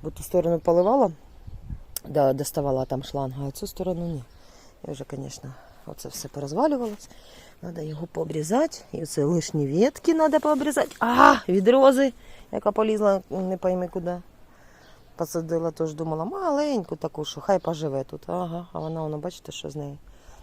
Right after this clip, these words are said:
розрослася. Так, все, дівчатка. Ну, тепер нарешті точно, що треба збиратися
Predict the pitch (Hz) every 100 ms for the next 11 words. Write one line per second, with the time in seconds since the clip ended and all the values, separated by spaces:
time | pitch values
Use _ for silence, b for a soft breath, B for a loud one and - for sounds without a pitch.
0 | - 156 165 160 160 170 196 - 202 -
1 | - - - - B B B B B B
2 | B B B B B - 240 170 - -
3 | 339 196 B 160 202 - 180 - - B
4 | - 254 370 - 285 277 311 277 254 254
5 | 240 - 214 B - 240 196 - 143 165
6 | 156 147 147 160 254 320 -